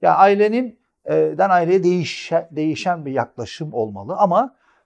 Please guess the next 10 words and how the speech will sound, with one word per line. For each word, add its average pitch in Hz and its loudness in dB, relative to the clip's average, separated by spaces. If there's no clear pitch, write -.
şu - -8
çok 240 0
önemli. 135 -4
Anne 214 2
baba 156 0
bir 170 -12
şeyi 175 -4
yasaklamamalı, 143 -6
kısıtlamamalı. 147 -8
Ona, 185 2